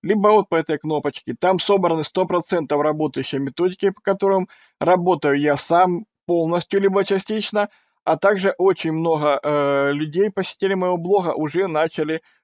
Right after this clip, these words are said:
зарабатывать благодаря этим методикам. Хотите, присоединяйтесь. Но вначале нужно помочь другим людям, потому что я написал: «Нам никто не поможет, кроме нас самих». Поделитесь в социальных сетях здесь,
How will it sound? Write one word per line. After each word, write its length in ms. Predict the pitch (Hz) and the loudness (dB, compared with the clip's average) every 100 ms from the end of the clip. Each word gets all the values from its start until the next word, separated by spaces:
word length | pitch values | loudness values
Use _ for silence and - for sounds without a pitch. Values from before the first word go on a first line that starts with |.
| _ | _
зарабатывать 600 | 143 151 143 175 190 160 | -2 0 2 0 0 -4
благодаря 440 | 131 135 135 156 170 | -4 -4 -2 -2 -2
этим 280 | 156 143 | -4 -6
методикам. 560 | 143 139 139 127 - 135 | -6 -6 -8 -6 -8 -8
Хотите, 600 | - 170 208 240 233 233 - _ | -2 -4 -2 -4 -2 -2 -4 _
присоединяйтесь. 800 | 160 160 170 160 151 127 117 - | -6 -4 -4 -4 -4 -6 -10 -6
Но 300 | 170 196 135 - _ _ _ | 0 0 0 -6 _ _ _
вначале 640 | 143 165 - 220 247 143 - _ _ _ | -4 -2 2 2 2 0 -6 _ _ _
нужно 320 | 151 175 180 | -4 0 0
помочь 340 | 170 175 190 170 | 0 0 0 0
другим 380 | 185 180 202 | -2 0 -4
людям, 280 | 190 165 143 | -4 -4 -4
потому 200 | 147 165 | -4 -6
что 120 | 160 | -4
я 80 | 165 | -4
написал: 280 | 165 - 160 | -2 -2 -2
«Нам 280 | 151 180 180 | 0 -2 -2
никто 260 | 170 - | -4 -4
не 100 | 190 | -4
поможет, 460 | 170 165 170 180 165 | -2 -2 -2 -4 -8
кроме 300 | - 160 160 | -6 -4 -2
нас 240 | 156 165 - | -2 -4 -2
самих». 320 | 165 160 127 _ _ _ _ | -4 -4 -8 _ _ _ _
Поделитесь 600 | 170 170 196 233 220 196 | 0 2 0 0 -4 -4
в 40 | |
социальных 560 | 190 180 196 196 185 165 | -2 -2 0 2 0 -4
сетях 480 | 175 175 160 131 - | -8 -2 0 -2 -8
здесь, 720 | 139 139 139 175 196 151 - | -10 -10 -6 2 2 2 -6